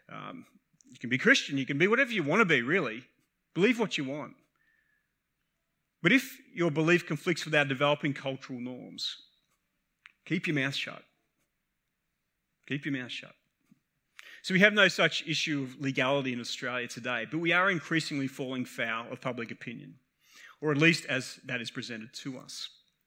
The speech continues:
We will likely find some of our biggest legal issues arising through discrimination law in the future. You can believe in Christ, but don't,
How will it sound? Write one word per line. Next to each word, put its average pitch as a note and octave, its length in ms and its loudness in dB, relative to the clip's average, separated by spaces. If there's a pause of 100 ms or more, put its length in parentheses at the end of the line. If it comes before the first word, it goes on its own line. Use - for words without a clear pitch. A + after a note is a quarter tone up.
(680)
We E3+ 80 4
will F3 80 8
likely F#3 260 4
find D3+ 260 0
some D#3 140 -6
of C3+ 80 -4
our C3+ 140 4 (140)
biggest C3+ 340 -2
legal C3 360 -6
issues A2+ 360 -8
arising A2+ 600 -10 (280)
through B2+ 120 -4
discrimination A#2 840 -2
law G#2 220 -12
in A2+ 80 -12
the A#2 60 -12
future. - 440 -4 (640)
You E3 80 -4
can E3 100 2
believe F#3+ 300 6
in F#3 80 0
Christ, D#3 380 2
but C3+ 120 -6
don't, D3 400 0